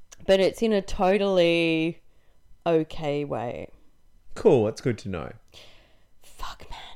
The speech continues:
Speaker 1: There's another video where she just scrolls through photos, and it's so boring, but you can't stop watching.
Speaker 2: Yeah, her videos are, I'm gonna put it out there,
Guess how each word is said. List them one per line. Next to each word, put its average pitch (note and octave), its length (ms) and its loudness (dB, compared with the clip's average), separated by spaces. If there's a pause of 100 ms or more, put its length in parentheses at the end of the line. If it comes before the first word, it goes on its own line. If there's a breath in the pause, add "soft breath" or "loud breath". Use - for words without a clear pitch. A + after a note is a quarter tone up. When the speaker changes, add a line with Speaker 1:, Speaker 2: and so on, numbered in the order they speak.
(200)
Speaker 1:
There's F4 200 -2 (240)
another D#4+ 400 -2
video D4+ 440 0
where A#3 240 2
she A3 340 -8
just - 640 -2 (680)
scrolls A#3+ 560 0
through A3 260 -4
photos, G3+ 880 -6
and A#3 160 0
it's A#3+ 180 -6
so B3+ 400 4
boring, B3 520 4
but G3 120 0
you F#3 60 -6
can't A#3 320 -2
stop - 240 -2
watching. D#3+ 480 -4
Speaker 2:
Yeah, A2+ 580 2
her C#3+ 200 4
videos D3 840 6 (140)
are, G#2+ 560 -4 (560)
I'm A#2+ 160 -6
gonna B2 200 -2
put B2+ 200 -2
it A#2 100 -2
out A#2+ 220 -4
there, E3+ 320 0